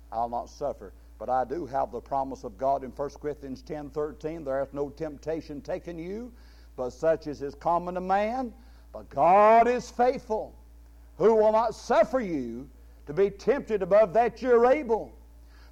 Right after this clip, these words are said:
but will with the temptation also make a way to escape, that you may be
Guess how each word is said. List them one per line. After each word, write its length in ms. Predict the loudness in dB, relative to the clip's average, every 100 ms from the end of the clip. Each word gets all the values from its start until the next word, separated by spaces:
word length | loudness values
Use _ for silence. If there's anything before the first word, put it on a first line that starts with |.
| 4
but 220 | 6 6
will 340 | 4 6 6
with 220 | 6 2
the 100 | 0
temptation 880 | -2 0 -2 0 0 0 -2 -4 -4 -12 -20 -20 -20 0
also 720 | 6 8 10 8 4 4 4 6
make 280 | 4 4
a 140 | 4 6
way 460 | 8 8 6 0 -2
to 140 | -2
escape, 680 | 0 -4 2 6 8 6 2 -14 -20 -20 -20 -20 -20 -20 -20 -20
that 160 | -20 -20
you 100 | -16
may 540 | -4 -2 0 -2 -8 -14 -20
be 120 | -20